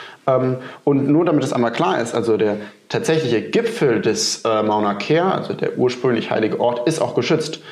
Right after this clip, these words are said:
Und dort wird auch gar, äh, findet, befindet sich auch gar kein, gar kein Teleskop oder auch kein Plan, ein Teleskop zu bauen. Dieses Teleskop befindet sich auf einem Nebengipfel, äh, an der Flanke des Mauna Keas. Und nur um das einmal anzumerken,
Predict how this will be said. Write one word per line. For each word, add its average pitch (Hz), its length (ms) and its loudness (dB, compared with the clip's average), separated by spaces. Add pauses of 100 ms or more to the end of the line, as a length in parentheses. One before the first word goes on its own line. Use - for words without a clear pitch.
(220)
Und 113 180 0 (220)
dort - 320 0
wird 117 180 4
auch - 160 0
gar, 110 460 4
äh, 107 40 -4
findet, 117 300 2
befindet 117 340 2
sich - 120 -4
auch 113 100 -6
gar 101 120 -2
kein, 104 360 -2
gar - 120 -2
kein - 100 -4
Teleskop - 420 0
oder - 140 2
auch - 140 -4
kein - 160 -4
Plan, 135 220 2
ein 107 80 0
Teleskop - 340 -6
zu - 100 -6
bauen. 107 320 0 (400)
Dieses 117 140 0
Teleskop 123 440 2
befindet 139 300 2
sich 117 140 0
auf - 80 -4
einem 113 240 0
Nebengipfel, 127 720 2 (280)
äh, 110 60 0
an 101 380 0
der 101 100 0
Flanke 131 340 2
des 92 160 -4
Mauna - 200 -2
Keas. - 360 -6 (220)
Und 113 100 -4
nur 151 140 4
um 151 80 4
das 127 160 0
einmal 117 300 2
anzumerken, 127 680 0